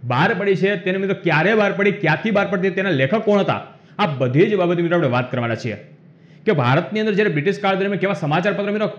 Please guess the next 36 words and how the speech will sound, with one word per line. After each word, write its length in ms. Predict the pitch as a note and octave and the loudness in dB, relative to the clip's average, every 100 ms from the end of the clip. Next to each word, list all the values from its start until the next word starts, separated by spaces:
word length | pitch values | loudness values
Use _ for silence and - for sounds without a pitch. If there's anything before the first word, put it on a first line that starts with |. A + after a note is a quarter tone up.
| - | -4
ઘણી 220 | C3+ F3 | 0 2
બધી 180 | G3+ G3+ | 4 2
એક્ઝામ 340 | E3+ C#3 F#3 | 2 2 0
છે, 100 | F#3+ | -2
ક્લાસ 240 | - E3+ F3 | -2 -2 -2
થ્રીની 200 | E3+ E3 | 0 2
એક્ઝામો 340 | G3+ F3 F#3+ G3 | 2 2 0 0
છે, 160 | G3 F#3+ | -2 -2
સુપર 200 | - F3+ | -4 -4
ક્લાસ 280 | F3 F#3 D#3+ | -2 -2 0
વનની, 280 | D3 G3 G3+ E3 B2+ - - - | 0 2 0 -2 -6 -16 -20 -2
વનની 220 | C3 F#3 | 2 4
એક્ઝામ 240 | G3+ E3+ G3+ | 4 4 2
છે, 80 | F3+ | 2
આ 100 | F#3 | 0
ઉપરાંત 180 | G3 | 0
ક્લાસ 220 | F#3 F#3 D#3 | -2 -2 0
વન, 160 | G3 | 0
ટુ 120 | B3 | 2
છે, 120 | G#3 - - - - | 0 -2 -8 -20 -8
એમાં 220 | D3+ F3+ | 0 0
પણ 100 | G#3 | 0
મિત્રો 160 | A#3 A#3 | -2 -2
ઘણા 320 | C#3 C#3+ E3+ | 0 0 2
બધા 200 | G#3+ A3 | 2 0
ક્વેશ્ચન 300 | A3 G3+ G#3+ | 0 -2 -2
પૂછાઈ 280 | F3 E3+ F#3+ | -2 0 2
ગયા 120 | F#3+ | 2
છે, 100 | G3+ | 0
સાથે 220 | G3+ F3 | 0 0
સાથે 120 | F#3 G3 | 0 0
હું 100 | E3+ | 0
કહેતો 140 | E3+ | 0
પણ 140 | F#3 | 0
જવાનો 260 | F#3 G3 G3+ | 2 4 2
છું. 140 | G3+ | 0